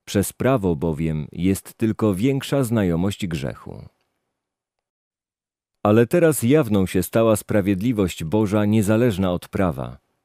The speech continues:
poświadczona przez prawo i proroków. Jest to sprawiedliwość Boża dostępna przez wiarę w Jezusa Chrystusa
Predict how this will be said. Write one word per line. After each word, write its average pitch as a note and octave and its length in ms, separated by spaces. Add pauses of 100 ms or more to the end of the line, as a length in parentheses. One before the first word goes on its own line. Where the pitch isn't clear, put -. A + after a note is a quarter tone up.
(220)
poświadczona G#2+ 800
przez - 320
prawo G#2+ 500
i G#2+ 120
proroków. E2 840 (840)
Jest C3+ 340
to D3 180
sprawiedliwość A#2+ 920
Boża A2+ 480
dostępna B2 680
przez F#2+ 320
wiarę A#2 400
w F#2 60
Jezusa G#2+ 440
Chrystusa F#2 720